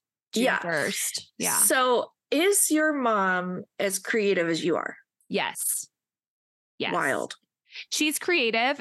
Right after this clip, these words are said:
Speaker 1: and she's also super organized and, um, and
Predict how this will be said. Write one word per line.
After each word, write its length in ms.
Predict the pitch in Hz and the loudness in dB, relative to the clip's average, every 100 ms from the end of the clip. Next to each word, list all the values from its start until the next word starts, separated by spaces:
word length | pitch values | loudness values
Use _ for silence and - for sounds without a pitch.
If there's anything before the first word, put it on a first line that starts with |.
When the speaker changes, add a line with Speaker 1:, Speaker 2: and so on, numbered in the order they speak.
| - | -6
Speaker 1:
and 380 | 226 226 226 233 | -2 0 0 0
she's 240 | - 226 | 0 -2
also 840 | - 202 208 - 240 240 240 240 - _ _ | -2 -2 -2 -2 0 0 -2 -2 -6 _ _
super 440 | - - 240 247 262 | -2 0 0 0 -2
organized 960 | 214 202 196 180 170 170 180 208 - - | -2 -2 -2 -2 -2 -2 -2 -2 -4 -4
and, 680 | 196 190 185 180 180 180 - - _ _ _ _ _ _ _ 190 | -2 -2 -2 -2 -2 -4 -6 -14 _ _ _ _ _ _ _ -4
um, 680 | 185 175 160 160 165 170 202 - | 0 0 0 -4 -6 -8 -12 -4
and 200 | 208 | -2